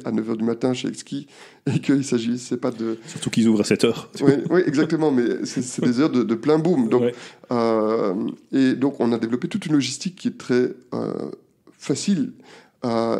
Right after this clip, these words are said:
Speaker 1: et on a compris dès ce moment-là que les partenariats qui duraient sur le long terme étaient des partenariats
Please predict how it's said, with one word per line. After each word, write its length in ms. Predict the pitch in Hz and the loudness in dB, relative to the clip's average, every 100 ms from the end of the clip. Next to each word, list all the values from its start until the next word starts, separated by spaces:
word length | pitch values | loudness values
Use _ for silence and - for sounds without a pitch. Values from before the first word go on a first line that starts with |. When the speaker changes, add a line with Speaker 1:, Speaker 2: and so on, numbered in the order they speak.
| - - | -2 2
Speaker 1:
et 260 | 143 156 - | 4 4 2
on 100 | 127 | 0
a 60 | |
compris 440 | 123 127 - 190 - | 0 -4 -2 -2 -2
dès 180 | 110 143 | -4 -4
ce 120 | 156 131 | 0 0
moment-là 320 | 117 127 165 | 2 0 0
que 320 | - 135 147 - | -2 -2 -2 -4
les 80 | 127 | -4
partenariats 680 | 123 123 147 139 139 147 147 - _ _ | -4 -2 0 0 0 -2 -4 -14 _ _
qui 120 | - | -8
duraient 220 | 123 123 | -2 0
sur 120 | 123 110 | 0 0
le 60 | |
long 160 | 107 117 | 0 0
terme 280 | 117 175 180 - | 0 0 0 -4
étaient 160 | - | -2
des 60 | 110 | 0
partenariats 580 | 123 - 120 123 139 | 0 -2 -2 0 -2